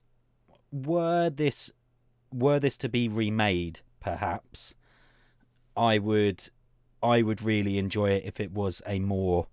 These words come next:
grown-up comedy. Like, just lean, just, like, more,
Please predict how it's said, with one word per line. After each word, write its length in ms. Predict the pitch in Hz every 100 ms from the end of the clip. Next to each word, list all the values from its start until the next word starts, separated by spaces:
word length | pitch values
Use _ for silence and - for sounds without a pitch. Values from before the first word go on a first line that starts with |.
| _ -
grown-up 680 | 107 107 98 104 101 _ - _ _
comedy. 540 | - 107 90 85 82 82 _ _ _ _ _
Like, 300 | 95 95 92 -
just 260 | 147 127
lean, 300 | 156 139 139
just, 280 | 95 165 - - _ - _ -
like, 340 | 170 160 -
more, 560 | 139 151 160 165 160